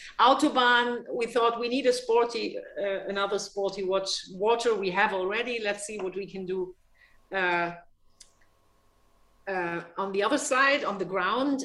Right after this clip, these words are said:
And the inspiration for Autobahn from the designer Werner Eislinger was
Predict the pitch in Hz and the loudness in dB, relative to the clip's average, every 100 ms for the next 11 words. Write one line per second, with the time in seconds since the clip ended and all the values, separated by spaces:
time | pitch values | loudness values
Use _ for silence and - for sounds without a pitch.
0 | - 226 220 233 240 - 247 247 339 - | -4 -4 -4 -2 -4 -2 4 4 4 2
1 | 294 269 247 226 226 233 - _ _ - | -2 -4 -4 0 0 -2 -8 _ _ -20
2 | _ - 233 302 233 202 202 214 226 - | _ 0 0 0 -2 0 0 0 -4 -16
3 | - - - - 214 196 202 196 180 202 | -20 -20 -20 -14 -6 -4 -4 -4 -6 -4
4 | 196 226 247 196 185 190 156 208 - 208 | -2 0 0 0 0 2 0 0 -2 -4
5 | 185 175 190 208 214 - | -2 -2 0 0 -2 -4